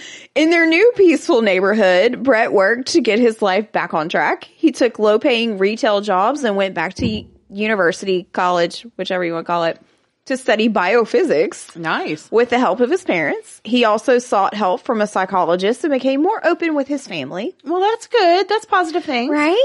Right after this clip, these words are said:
Speaker 1: Good
Speaker 2: Mm-hmm.
Speaker 1: steps. We're making progress.
Speaker 2: Making progress.
Speaker 1: In two thousand eleven, Brett was set up on a blind date with Kristen Baxter, a physiotherapist who lived a normal life with her Wheaton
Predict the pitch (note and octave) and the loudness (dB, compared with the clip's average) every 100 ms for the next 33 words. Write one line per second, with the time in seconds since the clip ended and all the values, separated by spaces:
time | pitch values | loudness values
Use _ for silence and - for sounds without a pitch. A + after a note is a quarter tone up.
0 | B3+ G3+ A#3+ B3 B3+ D4 B3+ B3+ E4 G#4+ | 0 -2 -4 -4 -6 -2 0 2 0 -2
1 | - B3+ A#3 D#4+ F#4+ - D4+ C#4+ C#4+ C#4+ | -6 -6 -6 -6 -6 -4 0 0 0 0
2 | C#4+ C#4+ C#4+ C#4+ E4+ F4 G#3 F3+ F3+ D4 | 0 0 0 0 0 0 -2 -4 -4 -4
3 | F#4 - _ _ _ _ - - _ C#4 | -8 -16 _ _ _ _ -20 -20 _ -6
4 | C4 - B3 B3 A#3 B3+ F#4+ F4+ G#3+ G3 | -4 -2 0 0 0 0 0 2 2 2
5 | G#3+ D#4+ D4+ G#3 G#3 G#3 A3+ G#3+ - G3+ | 2 2 2 0 -2 0 -2 -2 -2 0
6 | G3+ C4 B3 F#3 F3 F3 F#3 F3 D#3+ F#3 | 0 0 -2 0 -2 -2 -4 -6 -2 -2
7 | A#3+ F#3+ - - G#3 G3 G3 E3 D#3 C3 | -2 -4 -6 -6 -4 -4 -6 -6 -4 -4
8 | G2 - - D#3+ A3+ F4 _ _ _ _ | -6 -8 -2 0 2 -2 _ _ _ _
9 | - F#3 F#3+ F#3 A3+ C#4 C4+ F#3+ F3 F#3+ | -4 -2 -2 0 0 0 2 2 2 2
10 | A3 C4 - A3 G#3+ F#3+ F#3 F#3 - F#3+ | 0 0 -4 -2 0 4 4 2 -2 -2
11 | F#3 F#3+ D4 D#4+ F#3+ G3 - G3 - F#3+ | 0 2 2 2 0 -2 -2 -4 0 0
12 | F3 E3+ B3+ B3 G3+ | 0 0 -2 0 -2